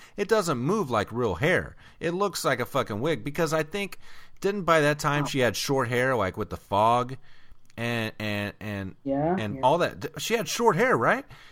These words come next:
Speaker 1: And so, um,
Speaker 2: Hmm.
Speaker 1: yeah,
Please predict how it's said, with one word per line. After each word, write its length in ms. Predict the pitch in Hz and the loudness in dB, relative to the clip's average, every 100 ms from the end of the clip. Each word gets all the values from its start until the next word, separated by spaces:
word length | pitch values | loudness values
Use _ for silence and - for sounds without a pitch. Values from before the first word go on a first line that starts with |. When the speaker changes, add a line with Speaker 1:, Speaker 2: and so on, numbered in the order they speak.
| - | -12
Speaker 1:
And 260 | 143 139 135 | -2 -2 0
so, 560 | - 156 147 139 131 - | 2 6 6 6 2 -2
um, 480 | 127 120 110 101 95 - - - | -4 -2 -4 -6 -12 -18 -18 -8
Speaker 2:
Hmm. 240 | 254 160 120 - - _ - | -6 -6 -10 -18 -20 _ -6
Speaker 1:
yeah, 260 | 196 143 | 0 0